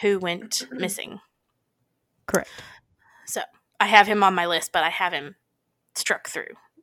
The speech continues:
Speaker 1: I use strike
Speaker 2: Mm-hmm.
Speaker 1: through on him. It's like, 'cause you're,
Speaker 2: Mm-hmm.
Speaker 1: you're not in it anymore. You disappeared, friend.
Speaker 2: Yes, yes.
Speaker 1: <laughs>
Speaker 2: And, like, it's very ominous in the way that he disappears.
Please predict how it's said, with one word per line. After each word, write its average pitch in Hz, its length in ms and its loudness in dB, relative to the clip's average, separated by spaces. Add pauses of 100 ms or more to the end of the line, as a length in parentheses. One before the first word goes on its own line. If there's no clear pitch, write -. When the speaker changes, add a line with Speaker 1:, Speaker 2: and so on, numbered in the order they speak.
Speaker 1:
I - 60 -6
use 175 260 -10
strike - 260 -2
Speaker 2:
Mm-hmm. 208 120 -2
Speaker 1:
through 123 200 -10
on 120 200 -10
him. - 200 -18 (100)
It's - 100 -20
like, - 160 -20
'cause 196 300 2
you're, 196 80 2
Speaker 2:
Mm-hmm. 185 200 -2 (440)
Speaker 1:
you're 196 120 -6
not 185 200 -6
in 185 140 -2
it 101 140 -6
anymore. 95 400 -12 (100)
You 143 120 -20
disappeared, 123 680 -12 (420)
friend. - 520 -10 (480)
Speaker 2:
Yes, - 540 -10
yes. 202 680 -6
Speaker 1:
<laughs> - 40 -20 (680)
Speaker 2:
And, 233 160 4
like, 240 200 4
it's 208 120 2
very 254 300 4
ominous 175 500 4
in 170 140 2
the 170 100 4
way 175 220 6
that 165 140 2
he 170 160 -2
disappears. 156 640 -4